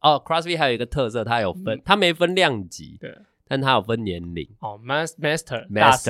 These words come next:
Speaker 2: 他，大师他。
Speaker 1: master，还有 May Master。
Speaker 2: May Master。
Speaker 1: 对。
Speaker 2: May Master。
Speaker 1: <laughs>
Speaker 2: OK。
Speaker 1: Super Master。
Speaker 2: Super Master。反正就还有，它是有分，有点像波马，
Speaker 1: 对。
Speaker 2: 波马也是照，照年龄下去，
Speaker 1: 对。
Speaker 2: 下去分。
Speaker 1: 对，嗯，那你们以为我的目标是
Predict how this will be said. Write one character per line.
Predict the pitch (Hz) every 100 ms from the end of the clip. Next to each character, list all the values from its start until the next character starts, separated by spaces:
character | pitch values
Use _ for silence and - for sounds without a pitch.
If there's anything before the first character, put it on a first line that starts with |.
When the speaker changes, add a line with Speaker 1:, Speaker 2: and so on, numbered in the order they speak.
| 101
Speaker 2:
他， | 127 110 123 101
大 | 120 117
师 | 113
他。 | 87
Speaker 1:
master， |
还 | 90
有 | 110 101
May | 98 117 120
Master。 | 120 117 113 - 90 -
Speaker 2:
May | 151 165
Master。 | 170 - - - - - 120
Speaker 1:
对。 | 151 156 190 -
Speaker 2:
May | 170 156 156
Master。 | 170 175 - - 117 120 - 143 113
Speaker 1:
<laughs> |
Speaker 2:
OK。 | 120 113 107
Speaker 1:
Super | - 147 147 135
Master。 | 127 123 - 131
Speaker 2:
Super | 165 165 165
Master。 | 156 - - 147 - _ _ - - -
反 | - 131
正 |
就 | 160
还 | 160
有， | 139
它 | 127 147
是 | 165
有 | 156
分， | 113 117 113 120 -
有 | 175
点 |
像 | 220
波 | 208 208
马， | 208 -
Speaker 1:
对。 | 160
Speaker 2:
波 | 151 143
马 | 127
也 |
是 | 113 156
照， | 131 -
照 | 131
年 | 117 120 127
龄 | 113
下 | 117 113
去， | 113 110 _
Speaker 1:
对。 | -
Speaker 2:
下 | 117
去 | -
分。 | 120
Speaker 1:
对， | 90 80 87
嗯， | 101 98 90 85 104
那 | 120
你 | 110
们 | 110 131
以 | 113
为 | 110
我 | 107
的 | 95
目 | 117 110
标 | 107 107
是 | 104 107 95